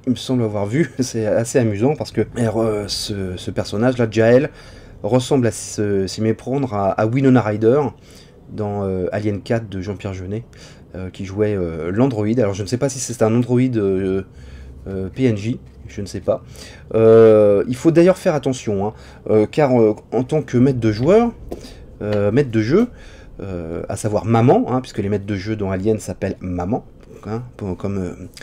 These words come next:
c'est une référence évidemment, euh, à l'ordinateur central du Nostromo, on a tendance à distribuer ses cartes lorsqu'on rencontre un P N J,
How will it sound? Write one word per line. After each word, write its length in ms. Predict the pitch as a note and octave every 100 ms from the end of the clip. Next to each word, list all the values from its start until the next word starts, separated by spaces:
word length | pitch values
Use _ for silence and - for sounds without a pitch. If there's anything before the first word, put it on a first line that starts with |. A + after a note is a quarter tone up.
| - - -
c'est 100 | F2+
une 40 |
référence 580 | F#2+ A2+ B2 A#2+ A2 -
évidemment, 600 | G2 G2+ G2+ G#2+ A2 G#2+
euh, 240 | F#2 D2+ -
à 60 |
l'ordinateur 500 | G2+ G#2 G#2 G2+ G2+
central 340 | - G2 - G2+
du 80 | F#2+
Nostromo, 440 | F#2+ - B2 A3+ -
on 120 | D3
a 80 | D#3+
tendance 480 | D3+ C#3+ E3+ F#3 -
à 400 | B2+ D3 E3 - - - - - - - - A#2+
distribuer 460 | C3 - E3+ D3+
ses 180 | C3+ C3
cartes 380 | C3 D3 D#3 -
lorsqu'on 400 | A#2+ C3 - B2
rencontre 600 | A2+ A3+ - D3+ E3 - -
un 120 | B2+
P 180 | B2+ B2
N 120 | G#2+
J, 300 | G2 B2+ E3